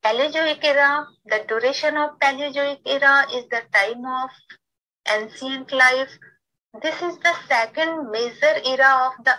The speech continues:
Earth's history. It is the age of invertebrates.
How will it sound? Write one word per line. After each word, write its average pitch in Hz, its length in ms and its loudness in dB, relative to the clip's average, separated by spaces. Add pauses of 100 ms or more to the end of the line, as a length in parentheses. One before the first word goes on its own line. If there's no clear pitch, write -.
(100)
Earth's 247 320 -2
history. 269 640 -8 (540)
It 269 160 -4
is 320 180 -2
the 320 240 4
age 254 380 -2
of 277 280 0 (200)
invertebrates. 254 1300 0